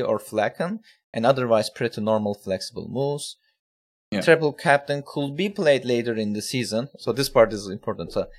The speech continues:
Speaker 1: he says, "Triple captain could be played later in the season. While not certain, it strikes me as likely there will be another triple captain opportunity with an E V higher than twelve. Um,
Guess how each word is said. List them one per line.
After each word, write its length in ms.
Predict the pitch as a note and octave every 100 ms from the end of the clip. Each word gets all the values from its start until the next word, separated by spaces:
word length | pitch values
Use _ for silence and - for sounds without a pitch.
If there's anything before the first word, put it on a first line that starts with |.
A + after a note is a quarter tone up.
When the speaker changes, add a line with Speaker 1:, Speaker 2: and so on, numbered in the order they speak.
| _ -
Speaker 1:
he 60 |
says, 240 | C#3 C3+ -
"Triple 240 | F3 F3+
captain 340 | - F#3 E3+
could 200 | D3+ C#3+ C3
be 80 |
played 300 | B2+ A#2+ A2
later 280 | A#2 C3 B2+
in 160 | A2 F#2+
the 60 |
season. 400 | F#2 G2 F2+ -
While 260 | - F#2+ F#2
not 240 | A2+ C#3+ -
certain, 420 | D3 C#3 D#3+ D3+
it 180 | B2 -
strikes 580 | - - B2+ C3 - C3+
me 200 | C3 -
as 300 | G#2 G2+ -
likely 480 | A2+ B2+ - C#3+ D3
there 240 | D3 A#2
will 140 | A#2 A2
be 260 | G2+ - -
another 720 | G#2+ A2+ C3 C3+ B2+ C3 C3+ -
triple 320 | A#2+ - G#2+
captain 480 | - - A2 - G#2 A2
opportunity 920 | - A#2 - D3+ B2 - F#2+ B2+ F3+ _ _ _ _ _ -
with 140 | B2+
an 140 | B2 A2
E 140 | A2+ A2
V 60 | A2+ B2 C#3+ - - -
higher 280 | A#2 A#2+ A2+
than 200 | A2 G2+
twelve. 460 | - G#2+ A#2 G3 - _ _ _ _ _ _ _ _ _ _ _ _ G#2
Um, 400 | G2+ F2+ F2